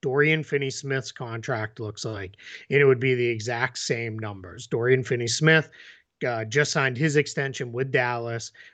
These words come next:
Uh, it'll start next season, but kicks in at the max money he could get. So twelve point four million next year.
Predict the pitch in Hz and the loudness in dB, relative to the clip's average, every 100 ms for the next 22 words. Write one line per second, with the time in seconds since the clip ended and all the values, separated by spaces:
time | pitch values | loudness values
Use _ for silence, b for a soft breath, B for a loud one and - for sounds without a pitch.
0 | - 110 110 113 - 127 113 127 131 - | -10 -8 -8 -6 -2 -2 0 -2 -2 -4
1 | 120 117 110 107 104 107 156 139 - 131 | -6 -6 -6 -8 -10 -2 2 2 2 -2
2 | 117 110 117 123 113 113 123 123 - 123 | -2 -4 -6 -6 -6 -2 0 -2 -4 -6
3 | 120 113 127 110 - 117 113 104 101 - | -4 -4 -4 -4 -4 -2 -2 -2 -4 -6
4 | 104 - 113 113 - 143 113 127 127 127 | -6 -4 0 0 2 2 2 4 6 8
5 | 131 139 127 117 - 113 107 | 8 8 6 2 0 -4 -4